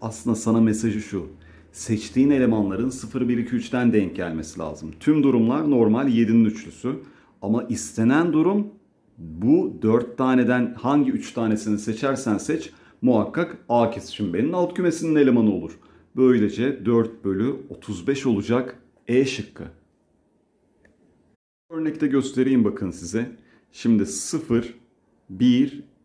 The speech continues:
ikiyi aldınız diyelim. E zaten bu kesinlikle A kesişim B'nin elemanı, aynı zamanda zaten A birleşim B'nin elemanı. Yanlış örnek iki, eksi iki, iki, dört aldınız. Bakın bu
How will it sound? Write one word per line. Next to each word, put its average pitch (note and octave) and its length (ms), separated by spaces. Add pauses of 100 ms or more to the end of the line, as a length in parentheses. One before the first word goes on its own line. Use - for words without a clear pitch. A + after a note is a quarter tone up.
ikiyi C3 360
aldınız F2+ 500
diyelim. D#2 260 (340)
E G2 60
zaten A2+ 640
bu F#2+ 180
kesinlikle G#2+ 580
A G#2 260
kesişim G#2 440
B'nin G2+ 220
elemanı, F2 340
aynı A2 260
zamanda F2 320
zaten A#2 300
A B2+ 220
birleşim A#2 440
B'nin A2 280
elemanı. E2 380 (360)
Yanlış A#2 420
örnek A#2+ 460 (380)
iki, A#2+ 560 (380)
eksi A2+ 460
iki, C3 420 (120)
iki, A2+ 480
dört A2+ 280
aldınız. E2 500
Bakın A#2+ 320
bu C3 260